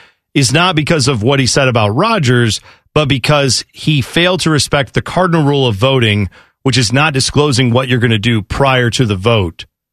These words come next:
Because he didn't wanna put the other forty-nine voters in the A P poll, he didn't wanna put them in a weird spot where they either had to agree with him or disagree with him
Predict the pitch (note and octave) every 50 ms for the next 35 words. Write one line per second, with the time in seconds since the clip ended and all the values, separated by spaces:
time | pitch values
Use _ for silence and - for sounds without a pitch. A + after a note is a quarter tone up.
0 | _ _ _ _ _ _ _ - F#3+ C3 F3+ F3 D3+ D3 E3+ D#3+ D#3 F3 F3 E3+
1 | D#3+ D#3+ D3 C3+ - - D3+ A#2 C3 B2+ C3+ - C#3+ D3 C#3 C#3+ B2 - - -
2 | D3+ D3+ D3 C#3+ C#3 C3 B2+ B2+ B2+ B2+ B2 A2+ G#2 A#2+ A#2+ A#2+ A2 G#2+ G2 F#2+
3 | F#2 F2+ - - - - - _ _ - D3+ C#3 C3+ B2 A#2+ B2+ C3 C3 A#2+ -
4 | - B2+ B2+ A#2+ F#2+ - - B2+ C3+ B2+ A#2 G#2+ G2 F#2+ F#2 F2 - - - -
5 | _ _ - - E3+ F3+ E3+ D#3+ D#3 D3 D3 C#3+ C3 - - - C#3 B2 - -
6 | C3 C3 B2+ A#2+ A#2 A2+ G#2+ G2 F2+ _ _ _ _ - D#3 D3 C#3+ B2+ B2 C#3
7 | C#3+ C#3 B2 - - - C3 B2 A#2 A2 A#2 A#2 A#2+ A#2+ A#2+ A#2 A2+ G#2 A2+ A#2
8 | A2+ F#2 - - G#2+ G2 F#2+ - A#2 A#2 - G#3+ A#3 A3 G3+ F#3+ - E3 E3 D#3+
9 | D#3+ D#3 D3+ D3+ C#3+ - - - - _ _ - G#2 F2+ - G#3+ - - F#3+ D#3
10 | E3+ E3+ E3 D#3+ B2+ D#3 D3 D3 C#3+ C#3+ C#3+ C#3 C#3 C3+